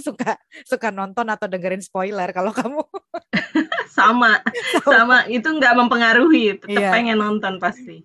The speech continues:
Speaker 1: Iya, sama. <laughs> Jadi ini, eh, menceritakan tentang sekumpulan orang yang, eh, punya masalah, eh, hubungannya sama keuangan ya, En ya.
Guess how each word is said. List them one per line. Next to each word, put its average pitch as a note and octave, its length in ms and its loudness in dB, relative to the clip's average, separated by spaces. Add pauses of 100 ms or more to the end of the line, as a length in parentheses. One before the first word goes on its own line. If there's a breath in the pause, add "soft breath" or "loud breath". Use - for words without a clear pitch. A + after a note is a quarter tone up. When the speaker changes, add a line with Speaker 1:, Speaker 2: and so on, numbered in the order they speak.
Speaker 1:
Iya, F#3+ 320 -2
sama. F3+ 840 -2
<laughs> - 440 -16
Jadi B3 260 0
ini, C#4 220 -2
eh, G3+ 460 -2 (100)
menceritakan G#3 680 -8
tentang F#3+ 400 -8
sekumpulan F#3 560 -6
orang E3 340 -6
yang, E3+ 220 -10 (160)
eh, D3 300 -8
punya F3+ 260 -10
masalah, E3+ 560 -6 (760)
eh, C#3 140 -12
hubungannya D3+ 480 -10
sama D3+ 320 -8
keuangan D3 480 -8
ya, D3+ 160 -10
En C#3 160 -12
ya. C3+ 120 -12